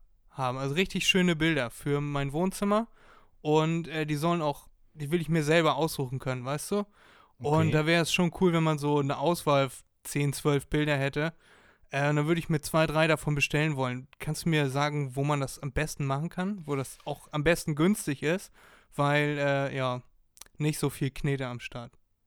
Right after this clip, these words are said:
Speaker 2: Hm, hm. Da fällt mir eigentlich nur eine Seite ein, auf der du das wirklich gut machen kannst. Da stimmt die Qualität auch. Äh, hast schon mal was von Freddy Visuals gehört?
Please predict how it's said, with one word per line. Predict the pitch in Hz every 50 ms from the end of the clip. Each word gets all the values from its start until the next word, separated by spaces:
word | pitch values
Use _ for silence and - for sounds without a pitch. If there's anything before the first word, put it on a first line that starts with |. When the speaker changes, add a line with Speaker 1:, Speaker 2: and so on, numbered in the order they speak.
| _ _ _ _ _ _ _ _ _ _ _ _ -
Speaker 2:
Hm, | 107 117 120 110 101 87 80 - _ _ _ _ _ _ _ _
hm. | _ 107 117 110 98 85 80 - _ _ - - - - - _ _
Da | -
fällt | - - 123 -
mir | 139 127 -
eigentlich | - 143 165 180 185 -
nur | - 202 185 -
eine | 240 254 269 160
Seite | 117 120 107 107 110 - 107 92
ein, | 107 123 160 190 196 - - - - _
auf | - -
der | - 123
du | 113 110
das | 113 107 - -
wirklich | 113 - 120 110 - -
gut | - 160 180 160 127
machen | 120 110 104 - 120
kannst. | 107 - 131 151 180 - -
Da | 117 110 107 104 101
stimmt | - - - - - - 208 190 160 -
die | 170 139
Qualität | - - - 139 123 120 - - 175 185 185 -
auch. | 110 113 147 175 - - - - - - - - - - - - -
Äh, | 143 143 151 156 160 160 156
hast | 139 139 156 -
schon | - 190
mal | 170 160
was | 165 -
von | - - 165 156 147
Freddy | - - 175 165 147 143 147
Visuals | 190 190 160 143 127 120 - -
gehört? | - 135 143 190 233 -